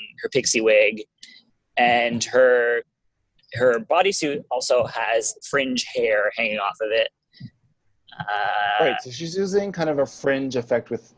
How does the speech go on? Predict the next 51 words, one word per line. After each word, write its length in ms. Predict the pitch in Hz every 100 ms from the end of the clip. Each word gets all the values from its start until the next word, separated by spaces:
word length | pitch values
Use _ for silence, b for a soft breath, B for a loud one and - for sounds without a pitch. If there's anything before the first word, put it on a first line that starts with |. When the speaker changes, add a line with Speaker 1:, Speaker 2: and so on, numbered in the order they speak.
| _ _
Speaker 2:
the 140 | 110 113
hair, 340 | 120 123 110 -
uh, 200 | 95 95 -
the 80 | 110
hair 160 | 117
weave. 280 | 110 82 80 _ b b b
Uh, 180 | 101 107
and 100 | 143
Speaker 1:
Yeah. 140 | 113
Speaker 2:
it's, 140 | - - _ _ -
like 200 | 170 185 -
Brooklyn 240 | - 196 196
said, 100 | 151
it 40 |
was 140 | 139 135
kind 180 | 185
of 100 | 190
basic. 380 | - 127 117 107
It's 220 | 110 110 131
really 280 | 147 160 139
just, 280 | 120 110
like, 180 | 120 110 _ _ _
you're 140 | - 120
just 200 | 127 120
doing 160 | 127 107
two 160 | -
lines 340 | 120 113 107 95
of 80 |
the 80 | 101
hair 200 | 92 104
weave 340 | 101 95 92 - _ _ _ -
on 320 | 98 98 98
a 100 | 95
bodysuit. 840 | 95 101 98 92 - 90 85 - - - - _ -
Um, 300 | 92 90 98 127
but 100 | 156
Speaker 1:
Mm-hmm. 80 |
Speaker 2:
she 80 | 127
has 200 | 151 196
good 160 | 180 156
movement 380 | 131 127 139 117
with 180 | 104 -
it, 60 |
so 160 | 101 113
it 40 |
looks 240 | 107 110 -
pretty 220 | - 117
when 120 | 101
it 100 | 92 87
moves. 640 | 110 87 - _ - - _ _ _ _ _ - - -
Speaker 1:
Yeah, 160 | 175